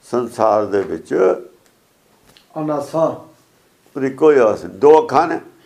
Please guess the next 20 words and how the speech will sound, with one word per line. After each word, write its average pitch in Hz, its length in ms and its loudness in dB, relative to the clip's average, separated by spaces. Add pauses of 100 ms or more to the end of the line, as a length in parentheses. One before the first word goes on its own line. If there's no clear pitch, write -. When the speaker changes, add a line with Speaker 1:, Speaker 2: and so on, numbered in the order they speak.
(1600)
Speaker 1:
ਦੋ 135 240 -2
ਕੰਨ 151 360 2
ਨੇ, 175 240 -2 (2250)
ਆ 127 160 4
ਮੂੰਹ 170 380 2
ਹੈ, 170 140 -2 (1400)
ਨੱਕ 135 280 2
ਹੈ, 165 380 4 (500)
ਇਹ 160 120 0
ਚਾਰੇ 147 580 2
ਦਰਵਾਜ਼ੇ 143 500 2
ਨੇ 127 180 -2
ਅਸਲ 87 240 -8
ਦੇ 82 100 -10
ਵਿੱਚ। 78 160 -16 (1700)
ਦੋ 139 160 2
ਕੰਨਾਂ 147 320 2
ਦੇ 180 140 4
ਦਰਵਾਜ਼ੇ 160 460 2
ਨੇ, 151 140 -4